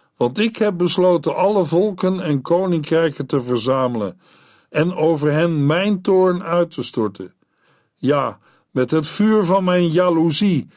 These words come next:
zal ik de hele aarde verteren." Vers acht laat ons zien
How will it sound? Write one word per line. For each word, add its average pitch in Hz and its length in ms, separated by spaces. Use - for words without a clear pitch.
zal 160 260
ik 170 180
de 143 100
hele 180 400
aarde 165 400
verteren." 131 720
Vers 151 340
acht 196 300
laat 160 280
ons 127 200
zien 196 360